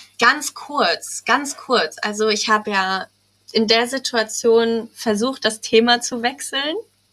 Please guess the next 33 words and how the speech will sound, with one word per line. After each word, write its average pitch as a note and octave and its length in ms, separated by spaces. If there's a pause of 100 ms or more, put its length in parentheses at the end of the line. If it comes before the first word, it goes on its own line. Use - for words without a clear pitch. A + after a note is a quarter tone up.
(1080)
hab A3 160
auch - 100
den G#3 340 (260)
Blickkontakt G#3 720
gemieden G#3+ 600 (260)
und G#3+ 520 (120)
hab A#3 120
aber A3 200
selber A3+ 360
wirklich A#3 260
ganz A#3 220
bewusst A#3 380
gemerkt, G#3+ 440
und G#3 220
das, A3 160
was G#3+ 140
du F#3+ 80
auch G#3+ 140
immer G3 140
im G#3 80
Coaching A#3 420
sagst, A3+ 300
„Aha, G#3+ 240
interessant, A#3 800
da - 60
ist G#3 160
er A3+ 80
ja C4 240
wieder, D#4+ 180 (340)
<laughs> D#4 520 (720)
der C4 100
Quatschi“, C4+ 480 (320)
und A3 720